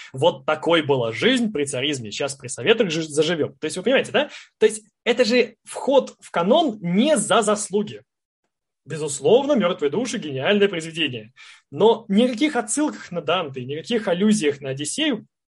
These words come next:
и речи не могло быть. Это всё воспринималось как пародия и сатира на жуткий царизм, при том, что Гоголь был рели-,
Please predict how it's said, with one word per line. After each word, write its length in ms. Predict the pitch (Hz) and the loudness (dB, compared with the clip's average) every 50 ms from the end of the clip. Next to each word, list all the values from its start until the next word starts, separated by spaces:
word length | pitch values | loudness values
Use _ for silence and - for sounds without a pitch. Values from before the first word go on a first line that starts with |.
| _ _ _ _ _ _ _ | _ _ _ _ _ _ _
и 120 | - 175 | -8 -4
речи 300 | 180 202 190 139 - - - | -2 -2 -2 -2 -4 -8 -12
не 80 | 123 | -12
могло 280 | 120 120 123 127 123 127 | -12 -10 -8 -6 -6 -2
быть. 280 | 135 226 294 320 - - | 0 0 0 0 0 -2
Это 160 | 160 - - | -2 -2 -4
всё 180 | - - 262 | 0 0 0
воспринималось 640 | 277 247 - - 156 139 131 147 202 254 226 - - | 2 2 -2 -2 -4 -6 -2 2 2 2 2 2 -2
как 140 | - 131 - _ _ _ _ | -10 -14 -14 _ _ _ _
пародия 460 | - 143 147 143 196 240 226 170 139 | -6 -4 -2 2 2 2 2 2 -6
и 60 | 131 | -8
сатира 480 | 123 - 131 127 - 233 294 302 262 175 | -8 -8 -10 -10 -6 -4 -2 0 0 -2
на 420 | 147 143 180 220 240 240 240 220 226 - - _ _ _ _ _ - - _ - 156 - 202 | -2 0 0 0 2 2 0 -2 -6 -16 -20 _ _ _ _ _ -20 -20 _ -14 -10 -8 -6
жуткий 640 | 180 147 135 175 233 262 214 - - 226 220 208 214 | -6 -2 0 2 2 2 0 -2 -2 0 0 0 2
царизм, 540 | 214 - 160 139 151 214 269 262 277 220 214 | 0 0 0 0 2 0 0 0 0 -2 -2
при 100 | 151 151 | -4 -4
том, 160 | 147 170 160 | -4 -4 -4
что 140 | - - 143 | -4 -6 -6
Гоголь 240 | 165 170 147 143 135 | -6 -4 -6 -6 -4
был 200 | 135 143 135 123 | -2 -2 -2 -2
рели-, 300 | 120 127 131 135 139 | -4 -6 -8 -8 -10